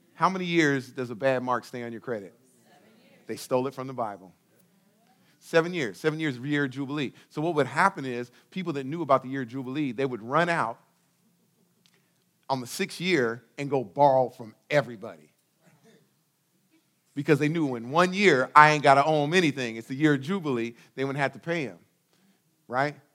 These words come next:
Kinda sounds like what people do with bankruptcy. We run out and charge up all our credit cards and make all these, get all this, cr-, and then we file bankruptcy so we don't have to pay for it. Shame on you. You're taking advantage of a great situation.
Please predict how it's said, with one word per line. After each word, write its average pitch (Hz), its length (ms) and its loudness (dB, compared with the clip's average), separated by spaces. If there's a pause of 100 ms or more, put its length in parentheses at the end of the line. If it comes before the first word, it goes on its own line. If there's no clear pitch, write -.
(100)
Kinda 165 200 2
sounds 151 220 -2
like 139 140 2
what 135 100 -8
people 143 220 -10
do 143 100 -6
with 120 120 -8
bankruptcy. 127 600 -6 (1800)
We 120 80 -10
run 151 180 0
out 156 140 6
and 131 80 -14
charge 156 280 4
up 151 100 -4
all 147 160 4
our 143 100 6
credit 156 340 2
cards 151 360 6
and 135 100 -8
make 143 180 -2
all 151 160 10
these, 143 200 -2
get 143 200 2
all 143 100 6
this, 147 140 -2
cr-, 143 220 -10 (180)
and 135 120 -6
then 139 100 -4
we 135 80 -4
file 139 280 4
bankruptcy 127 520 -2
so 131 120 -8
we 127 120 -6
don't 123 120 -6
have 127 140 -8
to 117 40 -20
pay 139 220 -8
for 101 280 -14
it. - 100 -20 (140)
Shame 131 320 -8
on 104 160 -10
you. 85 100 -20 (1500)
You're 127 80 -10
taking 143 260 -2
advantage 127 460 -8
of 101 80 -14
a 110 40 -12
great 120 280 -8
situation. 113 680 -10